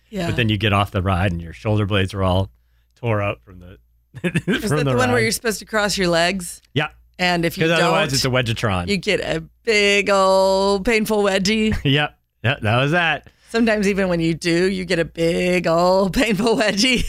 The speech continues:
Speaker 1: <laughs>
Speaker 2: It's a good look, too. It's always, that's always the best part. You're just trying to get the water out of your face and up your nose and your s-, swimsuits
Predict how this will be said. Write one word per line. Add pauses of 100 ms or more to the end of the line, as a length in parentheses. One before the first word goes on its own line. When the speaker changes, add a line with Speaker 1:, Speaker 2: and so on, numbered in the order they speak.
Speaker 1:
<laughs> (160)
Speaker 2:
It's
a
good
look,
too.
It's
always, (140)
that's
always
the
best
part.
You're
just
trying
to
get
the
water
out
of
your
face
and
up
your
nose
and
your (580)
s-, (180)
swimsuits